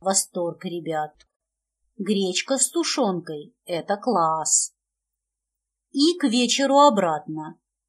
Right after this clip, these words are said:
Игра на четырнадцать часов. И Сержу.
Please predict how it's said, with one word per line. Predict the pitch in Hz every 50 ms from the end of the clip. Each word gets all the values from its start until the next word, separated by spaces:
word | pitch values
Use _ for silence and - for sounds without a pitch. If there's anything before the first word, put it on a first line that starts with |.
| _ _
Игра | - 247 254 226 208 254 277 285 294 285 254
на | 247 254 277
четырнадцать | 277 - 302 302 285 277 269 - 240 269 - - - 277 - -
часов. | - - 294 285 - - 180 156 139 - - - _ _ _ _ _ _ _ _ _ _ _ _ _ _ _ _ -
И | - 240 247 277 302
Сержу. | 294 - - - 233 185 175 165 170 165 160 170 170 165 -